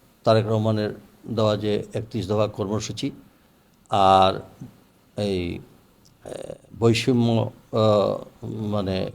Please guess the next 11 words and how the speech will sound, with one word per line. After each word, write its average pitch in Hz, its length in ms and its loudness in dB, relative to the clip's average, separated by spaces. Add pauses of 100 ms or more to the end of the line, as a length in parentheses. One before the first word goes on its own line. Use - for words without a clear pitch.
এই 101 400 -2
সিলেট 120 380 0
বিভাগে 113 340 2
বৈষম্য, 117 760 0 (440)
আহ, 110 320 4
যেটা 104 260 -2
হচ্ছে, 107 400 -2 (500)
এটা 110 440 4 (100)
বিএনপিকে 117 600 2
ভোট 101 220 -4
দিলে 90 320 -6